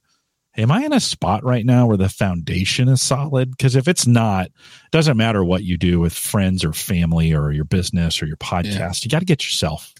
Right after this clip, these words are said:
Speaker 1: kind of get, make sure you're taking care of yourself.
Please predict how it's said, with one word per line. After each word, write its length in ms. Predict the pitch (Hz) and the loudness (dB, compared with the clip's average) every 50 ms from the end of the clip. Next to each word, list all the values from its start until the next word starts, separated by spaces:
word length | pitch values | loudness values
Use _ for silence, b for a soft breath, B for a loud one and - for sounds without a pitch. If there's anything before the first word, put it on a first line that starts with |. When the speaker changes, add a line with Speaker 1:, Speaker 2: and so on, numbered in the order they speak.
| _ _ - | _ _ -14
Speaker 1:
kind 200 | - - 85 78 | -8 -6 -4 -4
of 120 | 73 - _ B B B B B B B B B B B | -4 -6 _ B B B B B B B B B B B
get, 140 | 143 139 139 _ _ - 135 - - 196 165 - - - 156 151 - | -2 -2 -2 _ _ -18 -18 -10 -4 -2 -2 -2 0 0 0 0 0
make 380 | 165 170 170 170 165 180 180 - | 0 0 2 4 4 4 4 2
sure 160 | - - 160 | 2 2 2
you're 100 | 135 113 | 2 2
taking 280 | - 120 104 87 87 78 | 2 0 0 -2 -4 -6
care 140 | - 90 80 | -6 -8 -8
of 40 | 78 | -8
yourself. 380 | 78 80 - - - - - | -8 -8 -8 -8 -8 -10 -14